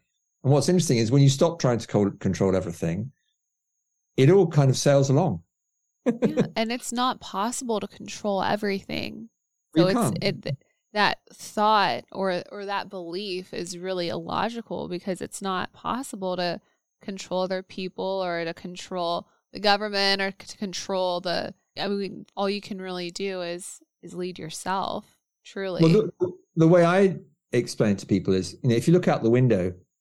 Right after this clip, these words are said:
Speaker 1: you can, well, hopefully, it depends on the window. If you look out the window, you can see, you know, trees are growing and birds are flying and people are walking up and down.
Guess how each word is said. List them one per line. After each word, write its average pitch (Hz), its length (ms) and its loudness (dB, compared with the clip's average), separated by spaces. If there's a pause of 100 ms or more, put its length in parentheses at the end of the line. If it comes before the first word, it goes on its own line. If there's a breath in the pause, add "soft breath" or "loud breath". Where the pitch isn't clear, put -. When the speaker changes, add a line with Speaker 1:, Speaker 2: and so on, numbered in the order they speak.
(180)
Speaker 1:
you 113 120 2
can, 117 240 0
well, 104 120 4
hopefully, 120 380 2
it - 580 -14
depends 104 280 0
on 98 120 2
the 95 60 2
window. 95 300 2 (260 loud breath)
If - 80 -12
you 147 60 6
look 165 140 4
out 135 120 2
the 120 60 2
window, 127 240 6
you 104 200 2
can 110 140 0
see, 104 200 2
you 104 120 6
know, 98 140 4
trees 110 300 4
are 101 60 2
growing 92 380 2
and 92 180 -2
birds 95 260 2
are 92 40 -4
flying 90 460 2
and 90 120 -2
people 113 260 2
are 104 40 6
walking 92 240 2
up 87 60 -4
and 101 80 -4
down. 95 260 0